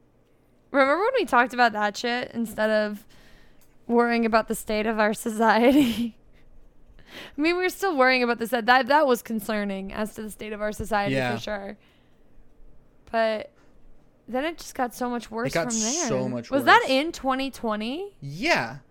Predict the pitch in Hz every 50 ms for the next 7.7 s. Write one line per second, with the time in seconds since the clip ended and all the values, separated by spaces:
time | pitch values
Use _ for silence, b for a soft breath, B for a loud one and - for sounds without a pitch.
0 | _ _ _ - - _ - _ - 139 127 117 - - - - - - - -
1 | _ _ _ - 202 277 359 262 294 381 440 587 640 640 622 539 370 - _ _
2 | _ _ _ _ - - - - - - - - - _ _ - _ _ _ -
3 | 294 320 302 339 339 - - - 294 285 - - 233 220 220 220 - - 226 208
4 | 202 147 131 123 120 117 117 - - 120 117 113 104 - 113 113 110 107 110 113
5 | - - - - - - - - - b b b b b b b b b b b
6 | b b - - - - - - - - - 254 262 240 - 139 - 269 370 427
7 | 415 302 214 196 - - - 175 180 196 220 214 156